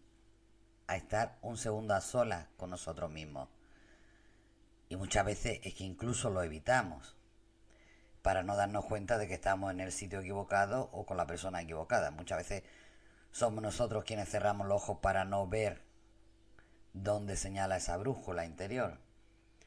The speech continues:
Pero creo que es el momento de, de parar y de reflexionar si estamos en la vida que queremos estar. Si tu día a día te satisface como persona, si te llena,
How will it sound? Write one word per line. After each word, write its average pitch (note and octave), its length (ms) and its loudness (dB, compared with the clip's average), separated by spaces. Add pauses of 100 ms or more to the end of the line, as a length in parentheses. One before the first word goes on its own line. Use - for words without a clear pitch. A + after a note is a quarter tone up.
(800)
Pero D#3+ 220 6
creo D#3+ 280 4
que G2+ 600 2 (400)
es B2+ 180 0
el C3 80 4
momento A#2 460 0
de, E2 380 -2
de F2 160 -6
parar F#2 280 4
y A#2 80 -2
de F2+ 160 -2
reflexionar E2+ 640 -4
si - 120 -6
estamos F2+ 480 -2
en E2 100 -4
la D2+ 100 0
vida F2 220 0
que D#2 140 -6
queremos D#2+ 320 -4
estar. G#2+ 400 -2 (3000)
Si F#2+ 760 -2
tu F#2 120 -6
día F2+ 180 2
a F2+ 60 4
día C3+ 300 2 (460)
te F2 100 -4
satisface G#2+ 680 0 (1080)
como F2+ 220 0
persona, A#2+ 500 -2
si - 140 -8
te D#2+ 160 -4
llena, G#2 340 0